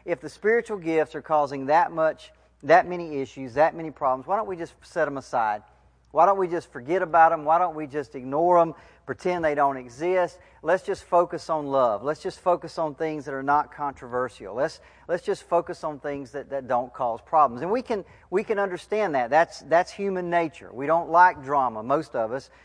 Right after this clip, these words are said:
Uh, we don't like issues. If, if things that cause issues, let's just put 'em to the side. But for Paul,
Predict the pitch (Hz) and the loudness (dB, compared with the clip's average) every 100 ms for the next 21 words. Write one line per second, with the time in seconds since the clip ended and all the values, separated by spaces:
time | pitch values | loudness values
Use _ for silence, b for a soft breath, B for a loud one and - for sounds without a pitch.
0 | b b 135 131 151 175 151 156 180 180 | b b -4 0 2 2 8 12 12 10
1 | 156 160 143 - 117 110 131 120 - 127 | 2 -4 -4 -10 -14 -8 -8 -8 -12 -6
2 | 165 180 165 - 165 147 160 - 190 147 | -4 -4 -4 2 2 2 -2 -6 -12 -4
3 | 156 - 156 - 165 151 143 131 - 151 | -4 -4 -16 -10 -8 -8 -12 -12 0 4
4 | 143 120 b b b b - 180 175 190 | 4 2 b b b b 0 2 2 0
5 | - - 262 240 160 151 156 | 0 4 8 10 8 4 -4